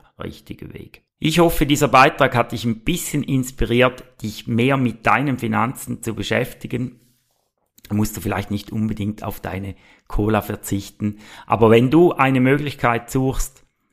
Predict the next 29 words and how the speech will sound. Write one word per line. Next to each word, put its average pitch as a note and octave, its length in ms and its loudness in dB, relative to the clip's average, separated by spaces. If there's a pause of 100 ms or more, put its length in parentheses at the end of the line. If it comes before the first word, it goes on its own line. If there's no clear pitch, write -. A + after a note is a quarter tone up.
(160)
einen G#2+ 340 -2
Ort D#3+ 380 6
suchst, D3+ 500 0 (240)
wo A#2 120 0
eben A2+ 340 -2
kompakt - 880 0
alles C#3 420 2
nötige C3+ 560 -4
Wissen C#3 440 -4
zu - 140 -14
diesem A2 300 -8
Thema, B2 720 -2
zum - 180 -14
Thema G2+ 300 -4
richtig C#3+ 380 -6
investieren, A#2 720 -6
zum - 180 -16
Thema G2 260 -6
richtig A2+ 400 -10
Vermögensaufbau G#2+ 1080 -6 (400)
zusammengefasst D3+ 880 4
ist, C3+ 280 -4 (500)
dann C#3+ 200 6
bist C#3 280 -2
du B2 140 0 (300)
bei A2 360 4
unserer B2 460 2
richtig - 360 -4
anlegen A#2 720 -6